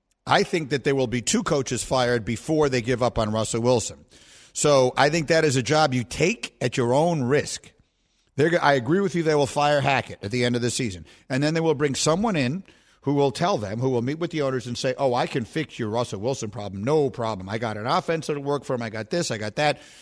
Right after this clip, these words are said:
I will empower him." Whatever it is you're gonna say. But you are not gonna get, the, the new owners, they bought that team, and the first thing they did was give Russell Wilson this contract, which is worth a quarter of a billion dollars.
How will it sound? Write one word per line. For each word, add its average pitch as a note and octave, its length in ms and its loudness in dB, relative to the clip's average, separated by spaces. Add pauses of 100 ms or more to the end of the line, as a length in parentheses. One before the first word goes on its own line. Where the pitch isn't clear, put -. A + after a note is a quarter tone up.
(160)
I A#2 100 4
will A2+ 180 2
empower E3 380 2
him." D#3+ 180 0
Whatever A3 340 6
it A3 60 4
is G3+ 160 2
you're E3+ 100 2
gonna C#3 280 -4
say. A2+ 400 0 (500)
But C#3 100 0
you C#3+ 120 0
are D3 60 0
not F3+ 240 0
gonna F3+ 160 -2
get, - 300 -6
the, E3 140 2
the F3 200 0
new A#3 240 2
owners, D3+ 320 0
they C3+ 120 2
bought E3 260 2
that F3+ 160 0
team, E3+ 240 -2
and D3 100 -2
the C3 60 0
first F#3 360 -2
thing F#3 180 -2
they E3+ 160 0
did C#3 180 0
was A#2+ 200 -2
give D3 240 0
Russell C#3 300 -2
Wilson C3 320 -2
this A2+ 140 -6
contract, B2 460 -4
which A#2 120 -6
is A#2+ 140 -4
worth B2+ 160 -2
a A#2 60 -6
quarter D3 400 -2
of A#2+ 120 -2
a A2+ 80 -4
billion C#3 540 -4
dollars. A2 420 -8